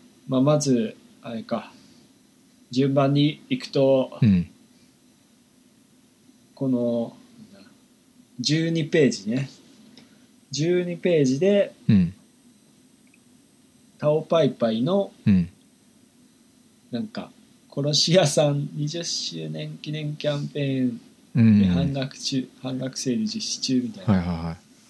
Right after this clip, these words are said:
Speaker 1: まずこの辺でこう、
Speaker 2: うん。
Speaker 1: なんだろう、タオパイパイ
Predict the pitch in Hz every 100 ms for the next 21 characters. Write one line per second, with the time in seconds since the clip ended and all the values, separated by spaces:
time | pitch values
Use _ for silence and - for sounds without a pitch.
0 | _ _ _ _ _ _ _ _ _ _
1 | _ 117 117 123 117 123 143 143 143 139
2 | 135 - 131 127 127 - - 104 90 82
3 | - - 113 101 85 - - - - 131
4 | 135 131 156 143 131 - 151 147 151